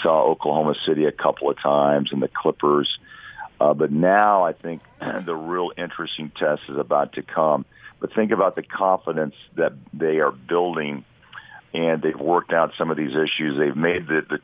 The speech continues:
tweak on the bench. In fact, not a tweak. They made some major big decisions, by the way, to, to trade, uh, you know, Dante Exum and let Jeff Green go. Those are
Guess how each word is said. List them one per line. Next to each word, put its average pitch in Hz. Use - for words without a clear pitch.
tweak 90
on 82
the 73
bench. 78
In 80
fact, 90
not -
a 82
tweak. -
They 90
made 98
some 80
major 76
big 80
decisions, 73
by 71
the 69
way, 69
to, 78
to 78
trade, 78
uh, 71
you -
know, 80
Dante 80
Exum 73
and 69
let 78
Jeff 78
Green 78
go. 76
Those 127
are 117